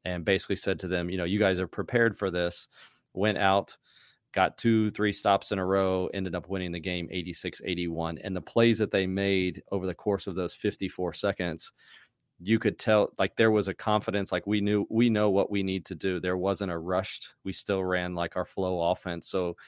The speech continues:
it wasn't, like, forced shots. It wasn't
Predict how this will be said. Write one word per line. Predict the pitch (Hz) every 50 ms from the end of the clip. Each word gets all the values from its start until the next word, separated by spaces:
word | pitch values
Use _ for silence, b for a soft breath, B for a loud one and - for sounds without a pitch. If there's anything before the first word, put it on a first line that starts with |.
| B B B
it | B 101 87 -
wasn't, | 101 101 90 95 69 71
like, | 87 85 -
forced | - - - - 101 98 101 92 -
shots. | - - - 98 95 92 92 - - -
It | - 92 67 -
wasn't | 92 90 87 80 87 90 85 82 -